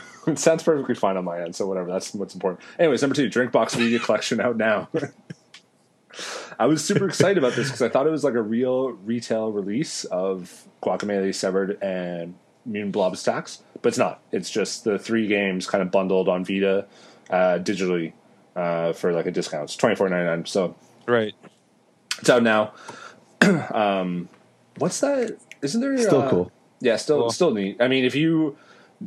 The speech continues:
Speaker 1: if you're the one person a day who gets a Vita,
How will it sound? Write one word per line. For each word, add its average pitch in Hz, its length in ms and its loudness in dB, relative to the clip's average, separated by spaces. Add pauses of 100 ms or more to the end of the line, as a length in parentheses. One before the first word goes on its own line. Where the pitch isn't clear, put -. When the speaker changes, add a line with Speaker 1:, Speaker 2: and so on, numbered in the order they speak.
(400)
Speaker 1:
if 120 120 -4
you're 139 160 4
the 127 160 2
one 113 260 2
person 123 420 0
a 98 120 -2
day 98 320 2
who 117 100 -2
gets 98 220 -2
a 101 40 -4
Vita, 98 400 -2